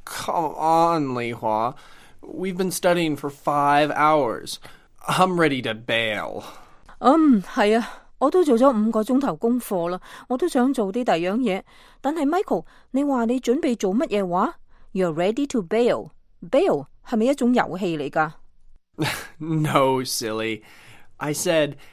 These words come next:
Speaker 1: "I'm ready to bail." B A I L,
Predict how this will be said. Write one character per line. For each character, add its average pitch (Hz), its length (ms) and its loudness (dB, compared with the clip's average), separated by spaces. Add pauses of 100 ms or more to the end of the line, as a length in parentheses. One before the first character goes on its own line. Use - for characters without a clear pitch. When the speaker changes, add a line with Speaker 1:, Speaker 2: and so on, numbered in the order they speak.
(320)
Speaker 1:
"I'm 147 220 0
ready 151 320 0 (100)
to 151 60 -2
bail." 139 680 -2 (680)
B 185 480 -4
A 156 520 -2
I 143 440 2
L, 156 460 -2